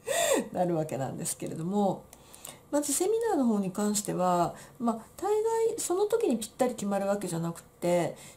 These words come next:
年明けぐらいに話そうっていうことを決めたのかな。まあ、あの、この本を作る裏話ですね。こんなことがあったよねとかっていう話を出版社の方と語る、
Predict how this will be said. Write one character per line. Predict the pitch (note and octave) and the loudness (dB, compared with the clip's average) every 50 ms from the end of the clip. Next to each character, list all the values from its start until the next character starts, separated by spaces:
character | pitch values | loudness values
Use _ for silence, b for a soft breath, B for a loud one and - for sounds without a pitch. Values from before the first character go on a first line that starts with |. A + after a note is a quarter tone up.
| B B - - - - | B B -20 -20 -20 -10
年 | - G#3+ G3+ - - F#3+ | -8 -2 0 2 2 2
明 | F3 | 2
け | F3 - G3+ | 0 -2 -4
ぐ | A3+ B3+ | -2 0
ら | D#4 F4+ | 0 0
い | F4 E4+ | 0 0
に | D#4+ C#4+ | 0 0
話 | C4 C4+ B3 B3+ A#3+ - | 0 0 0 -2 -2 -2
そ | C4 B3 B3 | -2 -4 -4
う | |
っ | B3 | -4
て | - - | -4 -4
い | A3+ | -4
う | A3 | -2
こ | G#3+ | -4
と | A3 - | -6 -6
を | - | -8
決 | - G3 G3+ | -8 -6 -4
め | G#3 | -4
た | G3+ G3+ G3+ | -4 -4 -4
の | G3 F#3+ | -4 -6
か | F#3 - F3+ | -6 -4 -4
な。 | F#3 G3 G3 G3+ G3+ B B B B B - | -4 -4 -4 -6 -8 B B B B B -6
ま | B3+ A#3 A#3+ - - - | -6 -6 -6 -10 -8 -4
あ、 | G#3+ | -2
あ | G#3+ | 0
の、 | A3+ A3+ | 0 2
こ | A3+ E4 E4+ | 2 2 4
の | F#4 F#4 | 4 4
本 | F#4 A4 A4+ A4+ G#4+ F4 B3+ | 6 6 6 8 8 8 8
を | G#3+ G#3 G#3 | 8 6 4
作 | - - - G3+ | 0 -4 -2 0
る | F3 F3+ E3+ E3+ | 2 2 2 4
裏 | - A#3 B3+ C4 | 4 4 4 4
話 | C#4+ C#4 B3+ A3 F3 - - D#3 | 4 2 2 2 2 2 0 -2
で | D3+ | -4
す | - - G3+ | -6 -4 -2
ね。 | G#3 A3 A3+ A3 A3 B B B B - | 0 0 0 0 -4 B B B B 0
こ | - G#3 G#3+ | 2 4 4
ん | A3 A3 | 6 4
な | A3 A3 | 4 4
こ | A#3 A#3+ | 2 2
と | B3+ C4 | 4 6
が | A#3+ G3 | 8 8
あ | F#3 | 8
っ | F#3+ F#3 - | 6 6 4
た | - F3 | 4 6
よ | D#3+ D#3 | 6 4
ね | D#3+ E3 E3+ E3+ E3 | 4 2 2 0 0
と | D3+ - D3+ | 0 -2 -4
か | - - C3+ | -4 -2 -2
っ | C3 | -2
て | C3+ - - E3 | -4 -4 -4 0
い | E3 E3 | 2 2
う | E3+ | 2
話 | E3+ E3+ F3+ F3 F3 - - F#3 F#3 | 2 0 0 2 2 2 2 4 4
を | G#3+ A3 A3 G#3 G3+ | 4 6 6 6 4
出 | - - G#3+ G#3 | 4 2 2 2
版 | G#3 G#3+ G#3 G3+ | 0 0 2 2
社 | - F3+ | 2 0
の | E3+ F3+ | 0 -2
方 | - F#3+ F#3 F3+ | -2 -4 -4 -4
と | E3+ - | -4 -6
語 | C#3 - F#3 F3+ - F#3 | -4 -4 -4 0 2 2
る、 | F#3 F#3 F3+ F3+ F3+ | 4 4 2 2 0